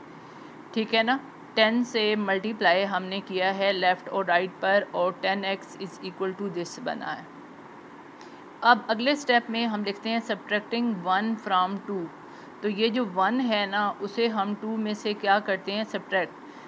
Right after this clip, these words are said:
लेकिन subtract ऐसे करेंगे कि left side जो है यानी टेन एक्स में से एक्स subtract करेंगे और फ़ाइव पॉइंट फ़ाइव फ़ाइव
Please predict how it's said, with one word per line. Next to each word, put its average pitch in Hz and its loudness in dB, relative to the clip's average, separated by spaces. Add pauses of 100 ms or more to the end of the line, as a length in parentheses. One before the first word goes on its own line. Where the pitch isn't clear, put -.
(120)
लेकिन 226 0
subtract 262 0
ऐसे 214 2
करेंगे 220 2
कि 214 0
left 208 2
side 202 4
जो 208 0
है 196 4
यानी 202 0
टेन 214 0
एक्स 202 -4
में 208 -2
से 214 -2
एक्स 214 -2
subtract 240 -2
करेंगे 233 0 (420)
और 202 6
फ़ाइव 226 6 (100)
पॉइंट 214 2
फ़ाइव 208 4
फ़ाइव 190 4